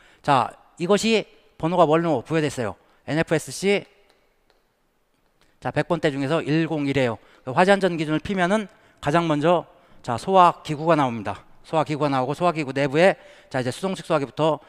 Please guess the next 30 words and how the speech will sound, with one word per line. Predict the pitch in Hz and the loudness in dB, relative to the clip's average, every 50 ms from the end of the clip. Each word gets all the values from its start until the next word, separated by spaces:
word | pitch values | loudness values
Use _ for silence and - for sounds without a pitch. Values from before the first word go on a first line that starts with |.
| - _ - | -20 _ -8
자, | - 123 | -6 -4
이런 | 127 135 135 | -2 -2 -2
내용들이 | 135 135 139 147 147 135 135 147 151 139 - _ _ | 0 0 0 0 0 -2 -2 -2 -2 -4 -4 _ _
쭉, | - 143 147 147 147 151 147 147 147 147 143 - - _ _ _ _ _ | -10 -8 -6 -6 -4 -4 -4 -4 -4 -6 -6 -8 -10 _ _ _ _ _
자, | - 117 110 110 107 107 - | -10 -8 -6 -6 -6 -6 -6
펼쳐지게 | 170 160 - 151 135 127 | -8 -6 -6 -6 -6 -6
되죠. | 120 127 120 143 156 - - _ _ _ _ _ _ _ - | -4 -4 -2 -2 -4 -4 -6 _ _ _ _ _ _ _ -14
네, | 107 | -10
설치 | 113 156 160 - - 151 | -6 -6 -4 -4 -4 -6
기준이라든지 | - 139 123 139 139 131 131 123 120 117 110 110 | -6 -6 -4 -2 -2 -2 -2 -2 -4 -6 -10 -8
정의라든지, | - 135 131 135 135 127 123 117 123 110 117 | -6 -6 -4 -4 -4 -4 -4 -6 -6 -8 -8
뭐, | 117 117 | -8 -6
이런 | 117 131 131 | -6 -6 -6
것들이 | 123 - - 110 123 147 - _ _ _ _ _ _ - | -8 -8 -10 -10 -12 -12 -14 _ _ _ _ _ _ -10
용해 | 123 139 143 143 143 135 | -6 -4 -2 0 -2 -2
기-, | 127 131 127 127 131 - _ _ _ _ - | -2 -4 -4 -4 -6 -8 _ _ _ _ -10
용해 | 131 127 143 139 139 135 135 131 131 127 120 113 110 | -6 -4 -2 -2 -2 -2 -2 -2 -4 -4 -6 -6 -6
정의, | - 127 117 123 123 127 151 196 220 214 _ _ _ _ _ _ _ _ _ _ _ _ | -8 -8 -6 -6 -6 -4 -4 -4 -6 -6 _ _ _ _ _ _ _ _ _ _ _ _
이걸 | - 127 | -8 -6
설치 | 113 - 170 165 - 165 | -4 -4 -4 -4 -4 -6
기준, | 127 127 120 - 131 151 175 160 - _ _ _ _ _ _ - | -6 -6 -6 -6 -4 -6 -6 -6 -10 _ _ _ _ _ _ -10
뭐, | - 117 | -8 -6
그런 | 131 135 131 | -4 -4 -4
것들이 | 127 - - 123 135 143 - _ - | -6 -6 -6 -6 -6 -6 -6 _ -10
쭉 | - 170 | -10 -8
나옵니다. | 175 147 127 123 120 123 117 110 104 - - - _ _ _ _ _ _ _ _ _ _ _ _ _ _ _ - - - _ _ _ _ _ _ _ _ - | -4 -4 -2 -2 -4 -4 -6 -6 -6 -8 -10 -20 _ _ _ _ _ _ _ _ _ _ _ _ _ _ _ -20 -20 -20 _ _ _ _ _ _ _ _ 0
자, | 180 180 | 2 4
그리고 | 175 175 | 4 4
소화기구를 | 160 - 226 220 208 - 190 190 196 196 190 | 4 4 6 4 6 6 4 0 2 4 4
알아봤고요. | 156 151 170 170 160 151 - 139 143 151 | 6 6 6 4 2 2 0 0 -2 -2